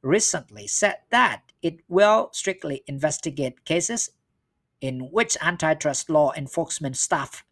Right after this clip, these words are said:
colludes with relevant companies. Under these circumstances, an investigation from the anti-corruption body might help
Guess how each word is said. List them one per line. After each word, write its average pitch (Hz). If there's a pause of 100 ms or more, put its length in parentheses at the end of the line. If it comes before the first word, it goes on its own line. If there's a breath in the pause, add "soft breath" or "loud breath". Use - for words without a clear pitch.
(1040 soft breath)
colludes 165
with 156
relevant 139
companies. - (160)
Under 220
these 180 (760)
circumstances, 208 (440 loud breath)
an 143
investigation 170
from 156
the 143
anti-corruption 151
body 117
might 143
help 147